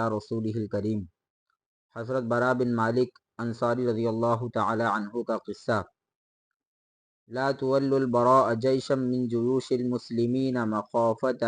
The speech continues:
ان یہلک جندہ باقدام عمر بن الخطاب۔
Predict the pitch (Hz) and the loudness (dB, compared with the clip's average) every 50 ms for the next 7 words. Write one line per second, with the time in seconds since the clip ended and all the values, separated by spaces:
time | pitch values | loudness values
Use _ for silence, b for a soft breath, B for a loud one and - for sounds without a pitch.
0 | 113 107 - - 127 131 127 123 123 135 139 127 120 110 117 135 139 127 - 113 | -2 -2 -2 -2 -2 -2 0 -2 0 0 0 0 -2 -4 -2 -2 -2 0 0 -2
1 | 107 110 120 123 123 120 120 120 139 139 131 135 131 127 117 117 113 104 104 113 | -2 -2 -2 -2 -2 -2 0 2 2 2 2 2 0 0 0 0 -2 -2 -2 -4
2 | - - 104 101 113 120 127 127 123 123 113 107 - _ _ _ _ _ _ _ | -4 -4 -4 -2 2 2 4 4 2 2 -2 -4 -8 _ _ _ _ _ _ _
3 | _ _ _ - 127 131 127 120 120 131 120 113 117 117 113 110 - 107 - - | _ _ _ -14 -10 -6 -4 -2 -2 -2 -2 -2 -2 -4 -4 -4 -4 -8 -10 -6
4 | - 117 110 104 | -4 -2 -2 -2